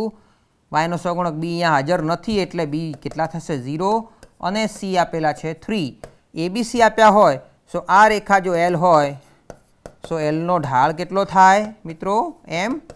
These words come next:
માઇનસ એ by બી સૂત્રનો ઉપયોગ કરીશું, so માઇનસ ટુ by બી એટલે ઝીરો છે. અહીંયા મિત્રો કેટલા મળે છે? ઇન્ફિનિટી એટલે કે અવ્યાખ્યાયિત મળે છે.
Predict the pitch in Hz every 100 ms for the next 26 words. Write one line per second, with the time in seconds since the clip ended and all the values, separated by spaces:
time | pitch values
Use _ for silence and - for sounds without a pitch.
0 | _ - _ 135 135 175 208 202 196 190
1 | 190 190 185 180 185 185 180 180 185 185
2 | 196 202 180 170 165 147 139 139 170 190
3 | 190 - 165 170 175 226 330 - _ _
4 | _ _ _ - 175 156 160 151 156 160
5 | 156 151 165 185 180 196 185 190 196 196
6 | 185 147 - _ _ _ 165 170 - 190
7 | 185 175 160 - 156 185 202 196 - 190
8 | 185 175 160 - 127